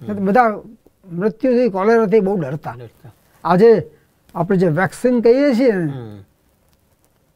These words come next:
Speaker 2: જે આ કોવિડનું, એ વેક્સિન ત્યારે કોલેરાનો રસી કહેતા.
Speaker 1: હમ.
Speaker 2: ઘરે ઘરે doctor આવે, camp કરે અને બધા ઇન્જે-, injection લે.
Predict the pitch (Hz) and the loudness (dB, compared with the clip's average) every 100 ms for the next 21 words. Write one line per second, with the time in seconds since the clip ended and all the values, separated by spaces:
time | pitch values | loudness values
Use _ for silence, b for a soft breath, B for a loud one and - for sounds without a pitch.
0 | _ _ _ _ _ _ _ 175 196 196 | _ _ _ _ _ _ _ -2 2 2
1 | 190 170 - - _ _ - 233 240 185 | 2 0 -6 -14 _ _ 2 4 4 4
2 | 180 143 - _ _ _ _ _ _ - | 4 2 -2 _ _ _ _ _ _ 0
3 | 240 220 208 - 254 247 202 226 220 - | 2 4 0 -2 -2 -2 -2 -2 -2 -2
4 | 190 202 214 180 143 - 160 - - 123 | -2 0 -2 -4 -6 -8 -12 -12 -18 -20
5 | _ _ _ _ _ 143 117 107 107 _ | _ _ _ _ _ -18 -16 -16 -18 _
6 | _ _ _ _ _ _ _ _ _ _ | _ _ _ _ _ _ _ _ _ _
7 | _ _ _ _ _ _ _ _ _ _ | _ _ _ _ _ _ _ _ _ _
8 | - 214 254 226 233 220 202 - 196 190 | 0 4 4 4 4 2 -2 -12 -8 -8
9 | - 233 202 165 147 139 _ _ _ _ | -2 0 0 -2 -6 -10 _ _ _ _
10 | _ _ - 247 254 175 185 165 143 - | _ _ -2 0 0 -2 -2 -2 -4 -12
11 | _ _ - 196 190 190 202 180 - 202 | _ _ -16 -8 -2 0 -2 -4 -12 -10
12 | 185 220 190 196 - 135 110 117 | -6 -2 0 0 -4 -10 -14 -18